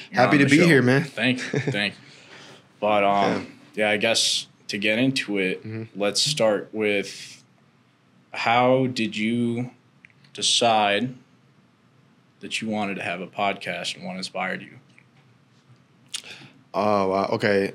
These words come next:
Speaker 1: Uh, so for why, for a while, I wanted to do a podcast. I
Speaker 2: Right.
Speaker 1: just didn't have the context, right?
Speaker 2: Right.
Speaker 1: Um, I think it started a, like, when I was a kid, to be honest, and not even to sound, like, deep or, you
Speaker 2: Mm.
Speaker 1: know,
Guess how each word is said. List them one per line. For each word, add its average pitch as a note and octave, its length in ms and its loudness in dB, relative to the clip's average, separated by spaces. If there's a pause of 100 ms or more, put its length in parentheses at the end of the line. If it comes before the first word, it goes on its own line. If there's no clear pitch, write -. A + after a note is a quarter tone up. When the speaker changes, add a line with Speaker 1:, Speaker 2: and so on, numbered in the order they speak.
(140)
Speaker 1:
Uh, G#2 420 0
so G#2+ 580 4 (160)
for G#2+ 180 0
why, G2+ 520 2
for G#2 160 0
a G2 40 2
while, G2 560 2
I G#2 100 -2
wanted G2+ 420 0
to - 100 -4
do G#2 120 -4
a G2 40 -2
podcast. A2+ 680 -2
I - 60 -6
Speaker 2:
Right. A2+ 80 0
Speaker 1:
just G#2+ 140 0
didn't G#2 180 -2
have G2 160 -2
the G2+ 80 -6
context, - 600 -6
right? F#2+ 240 -2 (120)
Speaker 2:
Right. F#2 220 -10 (280)
Speaker 1:
Um, G2+ 520 -2 (1160)
I A2+ 80 0
think C3 160 4
it B2 60 4
started A#2 380 4
a, G2 40 4 (200)
like, G2 200 0 (380)
when G#2 120 -2
I G2+ 40 2
was F#2+ 120 -2
a - 20 -6
kid, G#2+ 300 0 (200)
to - 80 -10
be F#2+ 120 -4
honest, F#2+ 320 -6 (340)
and A2+ 100 -2
not B2+ 140 4
even B2+ 160 6
to A#2 60 2
sound, G#2+ 320 2
like, F#2+ 200 0
deep G#2 380 0
or, F#2+ 420 -2
you G#2 80 -2
Speaker 2:
Mm. A#2+ 60 2
Speaker 1:
know, F#2 180 -4